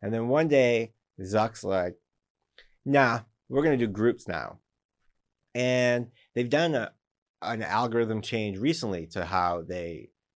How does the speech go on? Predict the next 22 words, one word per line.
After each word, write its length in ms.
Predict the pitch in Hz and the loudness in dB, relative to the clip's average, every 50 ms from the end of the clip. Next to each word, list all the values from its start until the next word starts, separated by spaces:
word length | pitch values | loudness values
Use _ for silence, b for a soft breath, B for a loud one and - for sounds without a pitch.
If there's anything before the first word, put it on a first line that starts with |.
| _ _ | _ _
show 280 | _ - - - 110 101 | _ -10 -6 -6 -4 -4
content 420 | - - 104 92 87 - - 82 80 | -4 -6 -8 -8 -6 -8 -12 -12 -12
for 80 | - 80 | -16 -18
pages. 600 | - - 90 82 82 85 - 85 - - - _ _ _ _ _ _ | -14 -12 -12 -12 -12 -14 -16 -18 -18 -20 -20 _ _ _ _ _ _
And 140 | - 110 104 | -14 -12 -8
so 380 | - - 117 113 113 113 110 110 - _ _ _ - | -4 0 0 2 2 0 -2 -4 -8 _ _ _ -20
it's 140 | 113 - | -10 -8
even 220 | 131 127 127 127 127 | -4 -2 -2 -2 0
worse. 340 | 135 156 151 107 - - - | 2 2 2 0 -2 -8 -6
So, 260 | - 113 107 101 101 | -4 -2 -2 -2 -2
like, 160 | 104 101 - - - - _ | -4 -8 -10 -12 -18 -18 _
you, 120 | 117 101 - _ _ _ _ _ _ _ _ _ _ | -16 -16 -16 _ _ _ _ _ _ _ _ _ _
you 80 | 117 | -8
can 120 | - 135 127 | -4 -2 -2
have 180 | 131 131 120 | -2 -2 -2
a 80 | 110 101 | -2 -4
million 520 | 90 82 101 110 117 127 135 135 127 120 | -6 -6 -6 -2 0 0 0 0 0 0
likes 280 | 113 113 139 143 - - | 0 -2 -2 -2 -4 -6
on 60 | 95 | -6
your 140 | 90 82 80 | -6 -6 -8
page 540 | 82 90 87 85 82 85 87 85 - - - _ _ - | -8 -8 -8 -8 -8 -10 -12 -14 -16 -20 -20 _ _ -14
and, 240 | - 98 98 98 | -12 -12 -12 -12